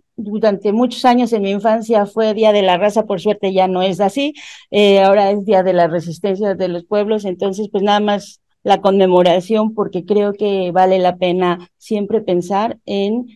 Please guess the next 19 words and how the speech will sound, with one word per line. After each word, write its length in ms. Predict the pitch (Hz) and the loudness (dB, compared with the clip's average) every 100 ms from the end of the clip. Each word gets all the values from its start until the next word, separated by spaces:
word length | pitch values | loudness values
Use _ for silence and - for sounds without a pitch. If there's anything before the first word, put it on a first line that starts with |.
| _ _ | _ _
eh, 320 | - 190 180 175 | 0 2 2 0
todos 200 | 180 233 220 | 4 4 4
los 180 | 202 | 2
otros 260 | 220 220 196 | -2 -2 -4
grupos 460 | 208 220 226 220 - _ _ | -4 -2 -4 -4 -12 _ _
que 260 | - 202 117 | -2 0 0
forman 320 | - 220 208 | 0 2 2
nuestra 260 | 208 180 190 | -2 -2 -4
sociedad 520 | 175 175 196 202 240 | -6 -4 -2 0 -2
y 100 | 233 | -4
que 100 | 202 | -6
hay 80 | 196 | -6
que 100 | 185 | -6
seguir 280 | 208 185 185 | -8 -8 -6
impulsando, 800 | 190 180 185 175 185 175 180 185 | -6 -4 -6 -4 -4 -2 -4 -6
pues, 380 | 160 160 - _ _ _ _ _ _ - | -10 -12 -18 _ _ _ _ _ _ -10
que, 240 | 170 156 | -8 -6
que 120 | - | -4
va, 280 | 170 175 247 | -2 -2 -4